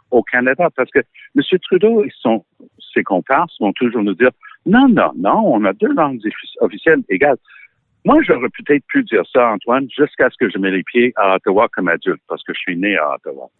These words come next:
Mais quand j'ai été élu en deux mille sept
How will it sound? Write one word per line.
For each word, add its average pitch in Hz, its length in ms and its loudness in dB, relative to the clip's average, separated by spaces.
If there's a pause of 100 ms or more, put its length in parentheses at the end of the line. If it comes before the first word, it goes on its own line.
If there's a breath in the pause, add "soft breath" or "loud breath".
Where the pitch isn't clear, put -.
(460 soft breath)
Mais 104 120 2
quand 196 280 0
j'ai 147 160 2
été 107 340 -2
élu 95 340 0 (640)
en 82 240 -2
deux 92 160 -6
mille 87 200 -6 (140)
sept 82 200 0